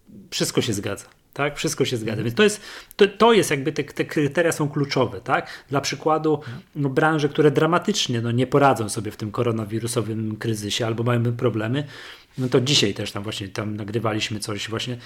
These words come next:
Speaker 1: czyli na przykład odzieżówka, tak? Czyli sprzedaż, o-, sprzedaż odzieży, tak? Noż ileż możesz przenieść tego do e-commerce'u? Tak?
Speaker 2: Ja, wiadomo, bę-, jest sufit, ale e-commerce tak samo,
Speaker 1: Ratuje
Speaker 2: e, był
Speaker 1: trochę
Speaker 2: w tej
Speaker 1: te firmy.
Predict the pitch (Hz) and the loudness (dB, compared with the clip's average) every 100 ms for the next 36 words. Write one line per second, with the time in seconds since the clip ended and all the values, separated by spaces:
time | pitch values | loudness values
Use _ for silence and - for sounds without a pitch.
0 | - - 131 131 147 156 165 180 196 - | -20 -8 -2 2 2 4 4 6 4 2
1 | 101 120 120 123 - 147 143 139 - - | -6 -4 -2 -2 0 0 2 2 2 -2
2 | - - 180 180 - 143 131 - 139 151 | -4 -2 -2 -2 -2 0 0 2 4 6
3 | 123 101 - 147 - - - - - 147 | 4 0 -4 -6 -6 -20 -20 -20 0 2
4 | 147 - 240 156 - 120 117 110 - - | 2 6 8 8 6 4 2 0 0 2
5 | 120 - 123 117 123 139 127 - 113 104 | 2 2 2 2 0 -2 -2 0 -2 -2
6 | 107 - 110 - _ _ _ _ _ _ | -6 -6 -8 -10 _ _ _ _ _ _
7 | _ _ _ _ _ _ _ _ - 151 | _ _ _ _ _ _ _ _ -4 -4
8 | - 127 175 156 190 180 214 196 123 - | -4 -10 -4 6 6 8 6 6 6 2
9 | 123 117 196 175 180 208 - 123 - 196 | 0 6 6 8 6 6 6 2 2 -8
10 | - - 160 147 151 190 - 139 165 170 | -4 4 6 8 8 6 2 2 4 4
11 | 170 131 - - 156 - 180 160 147 147 | 4 2 -4 -2 -2 2 2 6 4 4
12 | 143 135 123 165 135 117 151 107 135 120 | 6 8 8 8 6 6 4 6 2 2
13 | 92 | -4